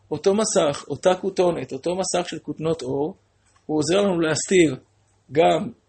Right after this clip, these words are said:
הוא מסתיר את הטוב, אבל הוא מסתיר גם את הרע. כלומר, יכול להיות שאדם מסתובב בפנים, בעומק הלב שלו, עם איזשהו חיסרון, עם איזשהו נגע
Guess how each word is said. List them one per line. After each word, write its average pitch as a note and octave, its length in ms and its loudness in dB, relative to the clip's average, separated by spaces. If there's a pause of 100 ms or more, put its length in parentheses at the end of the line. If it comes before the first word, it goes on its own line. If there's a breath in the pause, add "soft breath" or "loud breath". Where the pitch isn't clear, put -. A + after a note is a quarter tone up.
(240)
הוא C3+ 120 -6
מסתיר E3 280 -2
את - 120 -2
הטוב, C#3 440 -8 (160)
אבל B2+ 140 -8
הוא D3 100 -8
מסתיר E3 260 -8
גם E3+ 140 -6
את F3 100 -6
הרע. F3 180 -2 (1040)
כלומר, C#3 140 -8
יכול E3+ 120 -2
להיות E3+ 80 -4
שאדם D#3+ 240 0
מסתובב D#3 480 0
בפנים, D3+ 400 -12
בעומק D#3+ 340 -8
הלב D3 160 -4
שלו, C3+ 220 -8
עם C3+ 160 -14
איזשהו E3 280 -6
חיסרון, C#3 520 -8 (720)
עם C3 120 -6
איזשהו F#3+ 340 -2
נגע C3+ 340 -6